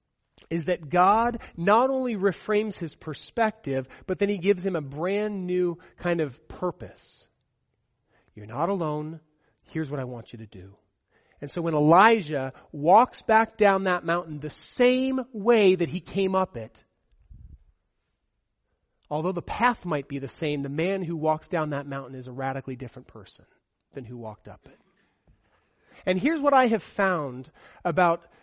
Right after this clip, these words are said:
time in solitude, and this is why it's so important. Solitude is not the place where our circumstances change. They rarely do.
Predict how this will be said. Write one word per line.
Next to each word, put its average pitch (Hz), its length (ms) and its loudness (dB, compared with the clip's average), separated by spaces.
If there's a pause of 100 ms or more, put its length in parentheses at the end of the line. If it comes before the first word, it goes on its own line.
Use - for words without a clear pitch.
(1000)
time 240 480 2
in 185 160 -4
solitude, 160 640 -2
and 156 80 -6
this 214 140 -8
is 220 100 -12
why 196 160 -4
it's - 160 -10
so 175 160 -8
important. 123 640 -14 (720)
Solitude 294 760 6
is 220 140 0
not 247 320 4
the 285 80 2
place 254 360 4
where 226 140 2
our 208 140 2
circumstances 185 1040 -4
change. 101 600 -14 (580)
They 151 120 -2
rarely 185 420 0
do. 117 280 -12